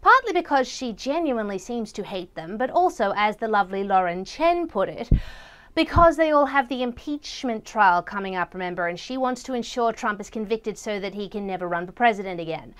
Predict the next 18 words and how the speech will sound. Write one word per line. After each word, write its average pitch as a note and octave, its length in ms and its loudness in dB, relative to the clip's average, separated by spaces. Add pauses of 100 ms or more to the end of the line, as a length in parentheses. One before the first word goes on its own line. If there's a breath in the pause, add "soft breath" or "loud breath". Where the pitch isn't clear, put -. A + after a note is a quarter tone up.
(260 loud breath)
That's D4+ 380 6
also E4+ 460 2
most A3 440 2
likely G#3+ 320 0
why G3+ 180 2
A G3+ 220 -4
O G3 40 -4
C G3 220 -8
is G3 140 -8
trying G#3 260 -6
to F#3+ 80 -8
smear G3 320 -8
Ted G#3 300 -6
Cruz A#3 380 2
as G#3+ 260 -4
an G#3 40 -6
attempted G3+ 480 -8
murderer. A3 520 2